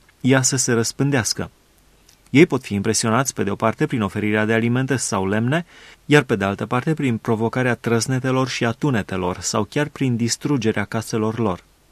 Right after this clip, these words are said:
A fi bun sau rău ține de decizia jucătorului.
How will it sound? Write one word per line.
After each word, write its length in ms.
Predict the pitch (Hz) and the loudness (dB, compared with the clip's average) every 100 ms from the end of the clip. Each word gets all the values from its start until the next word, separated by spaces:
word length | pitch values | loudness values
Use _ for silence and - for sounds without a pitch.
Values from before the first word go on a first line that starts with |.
| _ _ _ - - - - _ - | _ _ _ -20 -20 -20 -20 _ -4
A 100 | 127 | 0
fi 140 | 143 | 0
bun 220 | 139 180 | 2 2
sau 300 | 170 147 139 | 2 0 2
rău 180 | 135 95 | 2 0
ține 360 | - 123 117 123 | -2 -2 0 0
de 120 | 120 | 2
decizia 540 | 117 - 110 101 107 | 0 0 -2 0 0
jucătorului. 720 | 90 92 110 131 110 90 85 | -2 -2 0 0 0 -2 -6